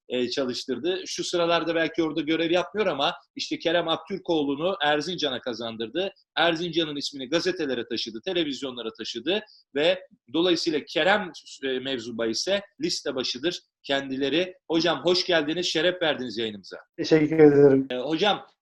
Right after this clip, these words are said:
Speaker 1: e, Kerem Aktürkoğlu, e, ve, e, nasıl bir oyuncu olduğunu gözlemledik ama merakımız da var dolayısıyla.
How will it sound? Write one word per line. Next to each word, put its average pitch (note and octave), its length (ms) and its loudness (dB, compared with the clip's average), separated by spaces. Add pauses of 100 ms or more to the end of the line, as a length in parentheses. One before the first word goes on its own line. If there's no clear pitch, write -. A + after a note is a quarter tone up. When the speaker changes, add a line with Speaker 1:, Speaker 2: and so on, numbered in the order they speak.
Speaker 1:
e, D3 240 -2
Kerem G#3 280 4
Aktürkoğlu, F#3 840 0 (120)
e, C3 360 -2
ve, E3 120 4
e, F3 480 -2 (240)
nasıl G3 300 0
bir G3+ 40 0
oyuncu F#3+ 280 2
olduğunu G3 340 2
gözlemledik F3 680 4
ama D#3+ 240 -2 (100)
merakımız D#3 580 2
da F#3 100 4
var D#3+ 160 -2 (180)
dolayısıyla. B2+ 640 -4